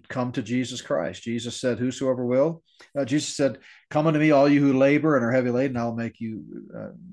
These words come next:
give you rest." And he also, then Revelation twenty-two tells us, "Whosoever will may come drink of the water of life freely." So the Bible ends with a, a great invitation.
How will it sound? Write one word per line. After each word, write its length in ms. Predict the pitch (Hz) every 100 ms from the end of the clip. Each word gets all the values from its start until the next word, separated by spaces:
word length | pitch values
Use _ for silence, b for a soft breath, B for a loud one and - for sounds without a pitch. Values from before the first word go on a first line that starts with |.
| -
give 140 | 120
you 140 | 110 110
rest." 300 | 131 160 -
And 80 |
he 100 | 113
also, 420 | 110 117 120 120 110
then 280 | 113 107 98
Revelation 400 | 117 113 110 -
twenty-two 360 | 113 107 - 165
tells 260 | 123 110
us, 160 | 120 - b b _
"Whosoever 520 | 135 131 135 135 151
will 240 | 180 208
may 200 | 101 107
come 340 | 104 113 107 101
drink 260 | 117 123
of 120 | 127
the 100 | 113
water 320 | 110 110 110 113
of 120 | 107
life 220 | 107 110
freely." 400 | - - - -
So 300 | - 120 113 B B B
the 80 | -
Bible 320 | 127 175 180
ends 300 | 156 196 151
with 180 | 127 123
a, 180 | 123 110 _ _ _
a 60 | 120
great 320 | 131 147 160
invitation. 800 | 151 139 139 139 143 - 190